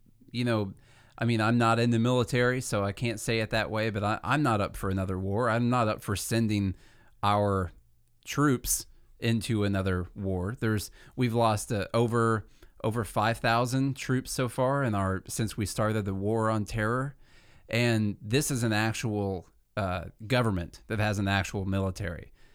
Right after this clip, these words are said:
So this is a, this is a lot different. We haven't taken on a government that had an actual military in quite some time.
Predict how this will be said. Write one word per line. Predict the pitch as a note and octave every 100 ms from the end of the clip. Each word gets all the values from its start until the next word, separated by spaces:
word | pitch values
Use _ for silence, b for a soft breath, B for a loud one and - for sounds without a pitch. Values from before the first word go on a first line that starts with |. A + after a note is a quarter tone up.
| b b
So | - C3 A2+ G2+ F#2+ F2+
this | A2+ -
is | G2
a, | G2+ F2+ -
this | A2+ G#2+
is | G#2+
a | G2
lot | G2+ G#2 -
different. | G#2 F#2+ D#2 -
We | A2 B2
haven't | C3+ A#2+ -
taken | B2 A2+ G#2+
on | G#2 G#2+
a | G2 F2+
government | F#2 G2+ G#2 A2+ B2+ -
that | G2+
had | G2+ G2+
an | F#2 -
actual | G#2 G#2 - A2+ G#2
military | G2+ G2+ A#2 - A#2+ B2+ D3+ - b b b
in | G#2+ G#2
quite | - A2 -
some | A2+ F#2+
time. | G#2 F2+ D2